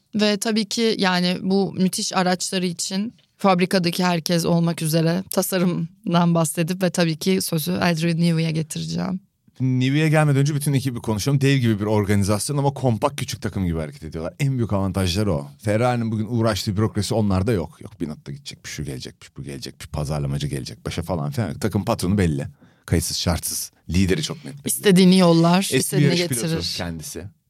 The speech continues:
Speaker 2: Ondan önce de yarış takımı yönetti. Bu takımda da inanılmaz deneyimlendi. Takım baştan kurdu. Şampiyon oldu. Kötü günler, nispeten kötü günler ama Red Bull hiçbir zaman üçüncülük yarışının gerisine kalmadı çok uzun yıllardır.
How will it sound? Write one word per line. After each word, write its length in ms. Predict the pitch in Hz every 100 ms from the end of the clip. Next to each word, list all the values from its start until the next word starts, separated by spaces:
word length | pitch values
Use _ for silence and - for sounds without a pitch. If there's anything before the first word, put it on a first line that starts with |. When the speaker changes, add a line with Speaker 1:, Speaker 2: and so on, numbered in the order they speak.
| _ -
Speaker 2:
Ondan 280 | 120 127
önce 200 | 127 120
de 60 | 113
yarış 220 | 107 101
takımı 280 | - - 92
yönetti. 500 | 85 78 - 85 92 104
Bu 120 | 117
takımda 340 | 117 113 113
da 60 | 117
inanılmaz 440 | 113 107 104 87
deneyimlendi. 760 | 98 90 90 90 82 78 82 87 - _ -
Takım 260 | 117 127
baştan 380 | 123 107 120 117
kurdu. 400 | 113 104 92 101
Şampiyon 520 | - 117 113 107 120 123
oldu. 320 | 110 98 107
Kötü 260 | 113 120
günler, 340 | 120 113 101 87 - 92
nispeten 440 | 101 - 90 87
kötü 200 | 85 87
günler 240 | 82 85 127
ama 140 | 117
Red 120 | 120
Bull 140 | 117 113
hiçbir 320 | - 147 135
zaman 260 | 110 113 120
üçüncülük 400 | 113 113 107 127
yarışının 340 | 117 - 107
gerisine 280 | 101 85 131
kalmadı 380 | - 135 120 92
çok 160 | 95
uzun 160 | 82 82
yıllardır. 580 | 73 69 67 62 -